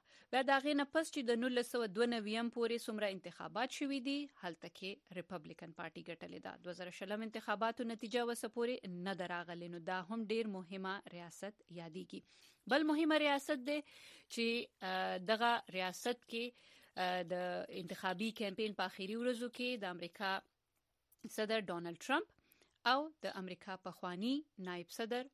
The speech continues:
ډیموکرات امیدوار جو بایدن دواړو څو څو ځله هلته کې خپل انتخابي کمپاینونه ریلیانې کړي دي. هغه د پنسلوینیا. پنسلوینیا ریاست ډیر زیات مهمه د دوه زره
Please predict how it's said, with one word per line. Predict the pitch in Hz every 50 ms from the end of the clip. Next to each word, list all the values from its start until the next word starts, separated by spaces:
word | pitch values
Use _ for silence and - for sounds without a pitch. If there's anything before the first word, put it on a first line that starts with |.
| _ _ _ _ _ -
ډیموکرات | 180 175 175 165 - - 202 196 - -
امیدوار | 190 180 175 170 160 190 208 220 247 285 _ _ _
جو | - 151 190 180 175
بایدن | 165 202 220 240 247 233 262 269 269 - - - - - _ _ -
دواړو | 175 165 160 156 208 262 311 339 320 254 190 160 - - - - - - _ -
څو | - - - 311 339 339
څو | - 302 262
ځله | 254 196 240 240 247 240 240 247
هلته | 220 220 202 - -
کې | 185 - 190 180
خپل | - - 196 190
انتخابي | 185 180 - 180 - 185 180 165 196 196
کمپاینونه | - 196 180 185 - 185 180 185 202 208 220 220 214
ریلیانې | 196 180 175 175 185 202 220 240 254 233
کړي | - - 269 262 269
دي. | 254 233 277 277 285 277 - - -
هغه | 196 165 190 190
د | 175 190 196 190 _
پنسلوینیا. | - 196 170 165 - - 180 165 151 165 165 - 180 - - - _ _ _ _ _ _ _ _ -
پنسلوینیا | 262 262 254 - 302 285 330 392 370 311 240
ریاست | 202 190 185 180 - - - 196 - _ _ _ -
ډیر | 175 165 196 196
زیات | 180 - 202 190 185 -
مهمه | 180 180 170 160 185 185 185 185
د | 170 160 165 156
دوه | 175 175
زره | 165 180 175 180